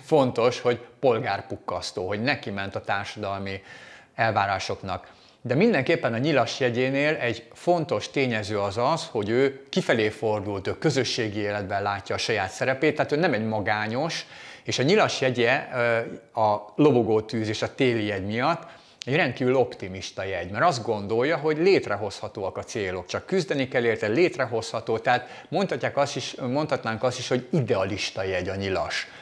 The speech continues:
Vannak benne olyan elképzelések, amelyek nagyon idealista,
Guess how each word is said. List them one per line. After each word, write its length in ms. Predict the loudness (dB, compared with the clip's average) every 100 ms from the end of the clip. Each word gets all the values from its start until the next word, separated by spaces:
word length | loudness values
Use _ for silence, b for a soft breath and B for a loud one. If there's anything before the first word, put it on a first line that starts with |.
| B
Vannak 300 | 4 6 6
benne 240 | 4 4
olyan 200 | 4 4
elképzelések, 1120 | 2 2 2 0 0 0 0 0 0 -2 -2 -4
amelyek 200 | -2 0
nagyon 160 | 0 0
idealista, 800 | 0 -2 -2 -4 -2 -2 -2